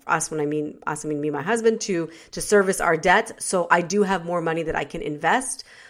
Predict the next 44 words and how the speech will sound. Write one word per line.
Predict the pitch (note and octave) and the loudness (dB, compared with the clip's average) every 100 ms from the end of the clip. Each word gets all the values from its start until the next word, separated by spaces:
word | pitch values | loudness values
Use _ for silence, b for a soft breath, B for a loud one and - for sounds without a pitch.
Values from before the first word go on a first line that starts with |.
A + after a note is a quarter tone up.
| B - | B -2
um, | D#3 D3+ D3+ | 0 2 0
because | D#3 E3+ D3+ | -4 -8 -6
it | D#3+ | -6
doesn't | C#3+ | -6
cost | - D#3 - | -2 -2 -2
me | E3 | -4
as | D#3 | -4
much | D3+ D3+ | -4 -8
to | - | -8
service | - D#3+ D3+ D3+ | -6 -6 -6 -6
our | D3 | -2
debts. | F3+ A3+ A#3 - b b b _ | 2 2 2 -10 b b b _
And, | E3+ E3+ E3+ E3 D#3+ D#3+ - | 0 2 2 0 -2 -4 -2
um, | D#3 D3+ D3+ D3 D3+ D3 - _ | 0 0 0 -2 -4 -8 -14 _
so | - F#3+ F3+ - _ - | 0 2 0 -4 _ 0
whatever | G3 A#3+ B3+ | 6 8 8
that | A#3 G3 | 8 8
is, | - D3 - | 8 4 0
I | D3+ | -2
gu-, | F#3+ | -2
I | B2 | -2
guess | F#3+ G3+ G#3 | 2 4 6
my | G#3 F#3+ | 6 6
message | F3+ F3+ F3+ - | 4 4 0 0
is, | E3 E3 | 0 0
is | D#3+ | -2
that | D#3 D#3+ | 0 0
every | G3 C4 | 0 0
time | C4+ B3+ | 2 2
you | B3 | 4
make | A3+ G3+ | 6 6
money, | F#3+ F3 | 4 0
you | F3 | 0
should | E3+ E3+ | -4 -6
be | D#3+ | -8
saving | D#3 F3+ E3 D#3+ | -2 -2 -2 -2
money, | D3+ D3+ D#3 | 0 0 -2
and | E3 | -2
you | D#3+ | -2
should | F#3 F3 B B B B _ | -4 -4 B B B B _
always | G#3+ A3+ B3 A#3+ | 8 10 8 4
have | A3 G3 F#3+ F#3 E3 | 0 6 8 6 4
the, | E3+ E3+ E3 D#3+ | -6 -4 -2 -2
um, | - D3+ D3+ D3 D3 | -2 -2 -2 -2 -8